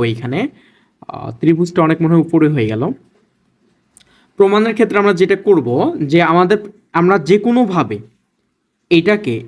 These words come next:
আমাদের সম্পূর্ণ এখানে একটা চতুর্ভুজ তৈরি হয়েছে না, যে এ বি, আহ, তারপর কি ডি একটা চতুর্ভুজ তৈরি হয়েছে না? So এই চতুর্ভুজটাকে আমি হচ্ছে ট্রাপিজিয়াম প্রমাণ করব, যে কোনোভাবে ট্রাপিজিয়াম প্রমাণ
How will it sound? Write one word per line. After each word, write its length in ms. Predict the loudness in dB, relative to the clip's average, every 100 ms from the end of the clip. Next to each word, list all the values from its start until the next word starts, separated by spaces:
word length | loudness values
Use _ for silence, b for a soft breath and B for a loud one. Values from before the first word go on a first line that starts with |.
| -4
আমাদের 300 | 0 0 -2
সম্পূর্ণ 420 | -2 -4 0 2
এখানে 260 | 2 2 -2
একটা 160 | 0 -2
চতুর্ভুজ 440 | 0 0 0 -2 2
তৈরি 180 | 2 4
হয়েছে 220 | 0 0
না, 100 | 0
যে 180 | 0 0 0
এ 160 | 2 4 4
বি, 200 | 2 2 0 -6 _ _ _ _ _
আহ, 160 | -4 -2
তারপর 300 | 0 0 0
কি 180 | -2 -6 -4 0
ডি 140 | 2 2 2
একটা 160 | 2 0
চতুর্ভুজ 420 | -2 0 0 0 2
তৈরি 140 | 4 4
হয়েছে 220 | 2 0
না? 100 | -2 -4 B B -6
So 120 | 0 4
এই 240 | 4 2 0 0
চতুর্ভুজটাকে 720 | 0 0 -2 -4 -4 -4 0
আমি 220 | 0 2 0
হচ্ছে 240 | 0 -2
ট্রাপিজিয়াম 680 | -2 -2 -2 0 0 2 2
প্রমাণ 280 | 0 0 -2
করব, 200 | -6 -6
যে 160 | -2 -2
কোনোভাবে 560 | 0 0 0 0 2 2 0 B B B _ -2
ট্রাপিজিয়াম 520 | 0 0 -2 0 0
প্রমাণ 260 | 0 -4